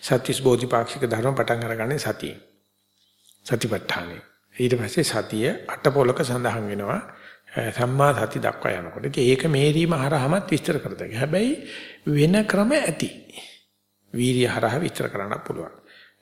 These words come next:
සද්ධාව හරහා විස්තර කරන්නත් පුළුවන්. නමුත් මේ සතිය,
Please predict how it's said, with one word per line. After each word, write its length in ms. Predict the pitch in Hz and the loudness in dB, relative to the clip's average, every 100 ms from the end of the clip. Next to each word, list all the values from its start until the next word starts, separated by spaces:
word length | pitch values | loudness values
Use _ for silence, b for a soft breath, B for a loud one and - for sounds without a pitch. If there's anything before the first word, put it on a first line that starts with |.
| B - | B -6
සද්ධාව 480 | - 120 123 127 131 | -4 -4 0 2 2
හරහා 220 | 123 120 | 4 2
විස්තර 260 | 123 - 127 | 2 -2 -2
කරන්නත් 340 | 107 104 127 - | -2 -4 -6 -4
පුළුවන්. 280 | - 87 - - B B B | -4 -4 -12 -20 B B B
නමුත් 280 | - 135 147 | -2 0 0
මේ 180 | 147 135 | 0 -2
සතිය, 600 | 113 - 123 - 180 208 | -2 -4 -6 -4 -2 2